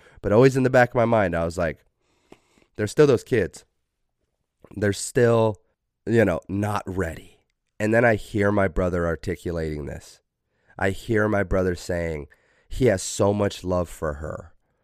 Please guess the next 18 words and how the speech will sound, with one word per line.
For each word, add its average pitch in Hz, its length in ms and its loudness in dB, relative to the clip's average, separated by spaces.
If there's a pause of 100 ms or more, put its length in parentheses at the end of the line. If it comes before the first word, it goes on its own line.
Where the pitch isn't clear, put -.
(300)
that 92 160 -2
he 110 180 -6
doesn't 98 280 -2
feel 98 180 -4
good 90 240 -2
enough 87 440 -4 (360)
to - 100 -4
be 95 140 -2
standing 92 460 -2
in 90 80 -2
that 85 220 -2
aisle 87 360 0
with 80 220 -8
her. 123 300 -2 (720)
I 95 140 0
was 85 240 -6
like, - 380 -10 (1000)
"Perfect. - 680 -6